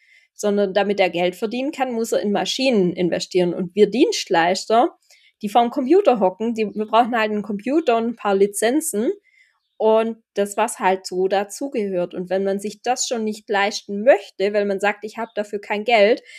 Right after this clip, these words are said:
dann frage ich mich, wie macht das jeder Handwerker, der, mein Papa, der hat Bagger kaufen müssen, so.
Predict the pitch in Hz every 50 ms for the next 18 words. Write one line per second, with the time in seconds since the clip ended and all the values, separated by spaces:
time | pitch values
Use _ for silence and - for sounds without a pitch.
0 | - _ - 214 214 - 214 220 226 233 247 - 233 226 226 - 220 214 220 214
1 | 226 - - - 226 220 - 202 208 196 190 190 208 185 220 240 - 247 233 240
2 | 247 247 247 240 - 208 208 208 208 208 208 - _ _ _ _ _ _ _ _
3 | _ _ _ _ _ _ _ _ - 208 226 233 - - 339 339 349 285 214 190
4 | - _ _ _ _ - 247 240 - - _ _ - - _ 262 370 381 381 294
5 | 233 - - 190 185 185 180 196 180 180 180 175 180 - 175 170 170 - - 208
6 | 208 196 180 175 180